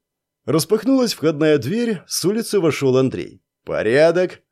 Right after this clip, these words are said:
отрапортовал он, скинул с ног расшнурованные ботинки и первым делом налил нам рома. «Веник приготовил, можно идти париться». «Ой, как здорово!» обрадовалась Зинка и радостно хлопнула в ладоши.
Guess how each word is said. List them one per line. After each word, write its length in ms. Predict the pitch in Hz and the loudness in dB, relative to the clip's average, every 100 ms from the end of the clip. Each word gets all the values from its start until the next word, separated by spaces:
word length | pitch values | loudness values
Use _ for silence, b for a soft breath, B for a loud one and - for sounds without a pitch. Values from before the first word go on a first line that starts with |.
| _ _ _ | _ _ _
отрапортовал 960 | - 226 160 156 147 135 127 131 127 120 | -2 0 0 0 0 -2 0 2 2 2
он, 260 | 175 190 170 | 0 0 -2
скинул 400 | - 196 185 135 | -6 -4 -2 0
с 80 | - | 0
ног 220 | 139 131 | 0 0
расшнурованные 640 | 131 - 135 139 127 123 | -2 0 2 2 2 0
ботинки 420 | 120 127 202 185 143 | -2 -2 -4 -2 -2
и 200 | 117 113 | -4 -4
первым 400 | 160 165 143 117 | -4 -2 -2 0
делом 380 | 143 143 131 - | 0 2 2 0
налил 380 | 139 123 123 117 | 0 0 0 0
нам 220 | 127 139 | 0 0
рома. 340 | 92 60 - _ _ - | -4 -8 -16 _ _ -12
«Веник 440 | 107 208 214 156 | -2 0 0 0
приготовил, 640 | 143 131 127 160 156 135 | 0 0 2 2 2 0
можно 360 | 104 170 147 135 | 0 0 0 0
идти 160 | 131 196 | -2 -2
париться». 640 | 139 143 139 143 123 - _ _ - | 2 2 2 0 0 -4 _ _ -2
«Ой, 240 | 170 233 | 0 2
как 220 | 247 247 | 0 -2
здорово!» 640 | 220 247 277 185 151 143 - _ _ | -4 0 2 4 2 0 -4 _ _
обрадовалась 640 | - 151 247 247 220 202 139 | -2 2 2 2 2 2 2
Зинка 380 | 131 226 202 | -2 -4 0
и 60 | 160 | 2
радостно 480 | 139 156 151 151 151 | 2 2 0 0 -2
хлопнула 480 | 147 160 117 139 139 | 0 0 2 0 2
в 40 | |
ладоши. 480 | 160 131 - - | 0 -2 -4 -12